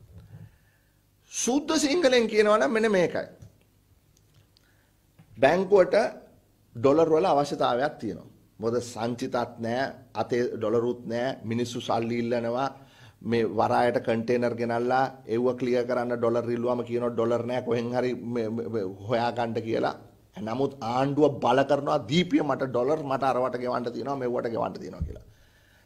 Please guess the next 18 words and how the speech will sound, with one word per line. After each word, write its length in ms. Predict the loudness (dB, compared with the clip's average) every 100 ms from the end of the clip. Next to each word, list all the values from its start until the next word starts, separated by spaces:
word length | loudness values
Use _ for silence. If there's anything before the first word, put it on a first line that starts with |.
| -4
දැන් 160 | -2
මේ 200 | 4 4
මිනිස්සු 300 | 4 2 6
ඔළුවේ 220 | 6 8
අත 100 | 6
ගහගෙන 400 | 4 2 2 0
කියනවා, 240 | 0 0 0
"ඉතින් 220 | 0 -2 -4 -2
හත් 180 | -2 2
දෙයියනේ 360 | 2 2 2 0
නැත්තම් 460 | -2 -2 0 0
මම 180 | 2 2
මොකද 240 | 4 4 2 6
කරන්නේ?" 500 | 10 10 10 6 2
කියලා. 320 | 2 -4 -6 -8 -8 -20 _ _ _ _ _ _ -6
එතකොට 400 | 0 4 6 6 4 2 -6 -20 _ _ _ _ -2
ඉන්නවා 440 | 0 2 2 2
ශාක්ලා. 640 | 4 6 6 4 0 -2